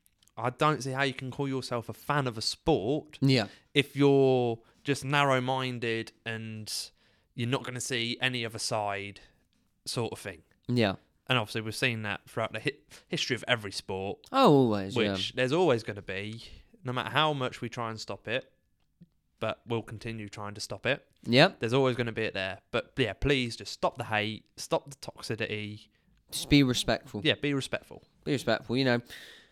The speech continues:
Speaker 2: Like, as I say, you know, it'd be a shame if you lose this year. I can understand why. If it's going purely based on driver merit, I'm fine, but obviously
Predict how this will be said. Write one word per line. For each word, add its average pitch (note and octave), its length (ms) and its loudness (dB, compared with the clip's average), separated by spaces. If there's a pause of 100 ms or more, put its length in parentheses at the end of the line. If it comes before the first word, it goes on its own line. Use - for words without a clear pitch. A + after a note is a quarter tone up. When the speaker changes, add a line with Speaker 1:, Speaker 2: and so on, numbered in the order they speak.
(420)
Speaker 2:
Like, A#2 160 -2 (280)
as A#2+ 140 -8
I G#2+ 80 -4
say, G#2+ 320 -2
you A2 80 -4
know, A2 140 0
it'd C#3+ 120 -4 (320)
be A3 60 2
a - 20 4
shame G#3 200 4
if D#3 60 -4
you D#3 60 4
lose B2+ 200 4
this G#2+ 160 -6
year. C3 120 4
I C3 60 0
can C#3+ 160 0
understand A#2 480 2
why. B2 280 8
If B2 200 2
it's - 180 0
going D#3+ 220 2
purely F#3 240 4
based C#3 260 4
on B2+ 80 -4
driver A#2+ 320 2
merit, A2+ 420 2 (680)
I'm G#2+ 100 -8
fine, A2+ 300 2
but A#2 80 2
obviously A2+ 320 -4